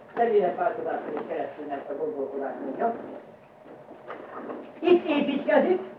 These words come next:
ez a munkahely, itt van a raktár, vagy az üzlet, betoncsöveket kell kiszállítani innen ide. Fölhívja az egyik szállító, Tobré számot, tizennégyezer forintért szállítom el neked a betoncsöveket.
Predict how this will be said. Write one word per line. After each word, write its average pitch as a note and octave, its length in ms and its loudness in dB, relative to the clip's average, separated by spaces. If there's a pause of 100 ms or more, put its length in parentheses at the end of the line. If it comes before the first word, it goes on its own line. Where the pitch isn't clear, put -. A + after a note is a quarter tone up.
(260)
ez A#3 120 6
a A3 80 10
munkahely, B3 680 10 (680)
itt C4+ 200 0
van A3 160 6
a F#3+ 80 4
raktár, B3 560 4 (280)
vagy - 200 -8
az A#3 80 0
üzlet, - 360 6 (800)
betoncsöveket A3 880 6
kell A3 260 6
kiszállítani A3+ 840 4 (180)
innen B3+ 420 8
ide. - 300 2 (840)
Fölhívja B3+ 480 2
az G#3 80 4
egyik G3+ 280 2
szállító, A3 520 2
Tobré F#3 440 2
számot, F3 340 2 (400)
tizennégyezer C4 1000 6
forintért A3+ 520 4
szállítom G#3+ 440 2
el G3 100 2
neked F#3 280 0
a F#3 60 0
betoncsöveket. - 680 -6